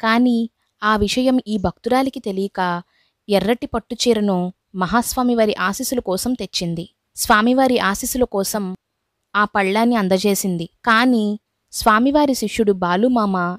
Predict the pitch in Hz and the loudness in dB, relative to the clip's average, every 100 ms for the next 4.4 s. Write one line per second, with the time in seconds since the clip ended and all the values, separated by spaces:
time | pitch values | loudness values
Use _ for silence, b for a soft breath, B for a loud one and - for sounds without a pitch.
0 | - 170 190 190 175 - - 214 196 170 | -12 -4 0 0 0 -4 -2 -2 -2 -4
1 | - _ _ _ _ 180 226 294 330 294 | -10 _ _ _ _ 0 0 0 0 0
2 | - 233 - 226 190 175 185 240 254 220 | 0 -2 0 0 0 -2 0 0 0 -6
3 | - - 220 202 196 180 196 196 196 190 | -6 -2 0 0 0 -2 -6 -10 -6 -6
4 | 185 196 175 | -2 0 0